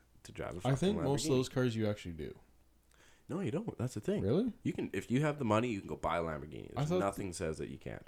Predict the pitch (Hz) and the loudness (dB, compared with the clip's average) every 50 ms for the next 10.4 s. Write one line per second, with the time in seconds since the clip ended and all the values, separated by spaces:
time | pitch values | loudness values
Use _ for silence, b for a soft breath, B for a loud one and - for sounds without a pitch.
0 | - - - 139 - - 165 165 170 165 165 - - _ - - - 147 135 131 | -14 -10 -8 -4 0 2 2 2 2 0 -4 -8 -14 _ -20 -12 -8 -4 -2 0
1 | 127 123 117 113 113 110 107 101 104 - - _ - - _ _ _ _ _ _ | 0 2 2 2 2 0 -2 -4 -6 -10 -16 _ -20 -20 _ _ _ _ _ _
2 | _ _ _ _ _ - - 120 123 120 117 - 117 113 123 127 131 131 120 113 | _ _ _ _ _ -16 -8 -4 -4 -4 -4 -4 -4 -2 -2 0 0 0 -2 -2
3 | 107 - 123 120 - - 117 110 - - 110 107 104 104 90 82 - - - - | -2 -2 -2 -2 -2 -2 -4 -4 -4 -2 -2 -2 -2 -2 -4 -4 -6 -8 -8 -10
4 | - 104 - - 92 85 73 82 117 110 92 87 71 98 - 82 71 - - - | -10 -8 -6 -4 -4 -4 -4 -4 -4 -4 -4 -4 -6 -6 -8 -8 -8 -8 -8 -8
5 | - 92 - - - - 82 76 69 - - - 80 98 85 71 85 - - 85 | -8 -8 -8 -8 -8 -10 -8 -8 -10 -10 -10 -8 -8 -6 -6 -6 -6 -8 -8 -10
6 | - - 107 101 98 - - 92 82 - - 80 82 87 107 - - - 98 98 | -8 -6 -6 -6 -6 -6 -8 -10 -10 -8 -8 -8 -6 -6 -6 -8 -6 -6 -6 -6
7 | - - 85 - - 92 90 90 85 90 90 - - 95 107 143 160 - - - | -6 -6 -8 -4 0 0 0 0 -2 -4 -6 -6 -4 -4 -4 -6 -6 -10 -14 -6
8 | - 113 110 101 - - - - - - - - - - - - - - - - | 0 4 4 4 4 2 -4 -14 -20 -20 -20 -20 -20 -20 -20 -20 -20 -20 -20 -20
9 | - _ _ _ _ _ _ - - - - - - _ _ - - - - - | -20 _ _ _ _ _ _ -20 -20 -20 -20 -20 -20 _ _ -20 -20 -20 -18 -12
10 | - 60 76 80 76 76 73 | -10 -10 -8 -6 -6 -4 -6